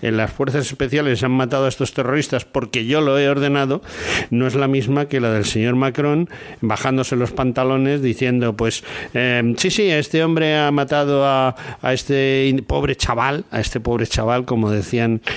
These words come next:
en alguna televisión, y, y bueno, pues lo metemos en la cárcel. Mm, por Dios, eh, no sé, eh, creo que la actitud de Macron no es la más adecuada, ¿no?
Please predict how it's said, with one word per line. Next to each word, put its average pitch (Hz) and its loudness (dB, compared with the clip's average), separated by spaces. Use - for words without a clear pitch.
en 123 2
alguna 123 2
televisión, 123 0
y, 120 2
y 117 2
bueno, 131 0
pues 120 0
lo 113 2
metemos 127 0
en 117 0
la 101 0
cárcel. 120 -2
Mm, 107 0
por 98 -2
Dios, 139 -2
eh, 107 2
no 107 0
sé, - -4
eh, 110 0
creo 131 0
que 131 2
la 123 2
actitud 123 -2
de 131 0
Macron 131 0
no 160 0
es 147 0
la 147 2
más 113 -2
adecuada, 104 -2
¿no? 107 0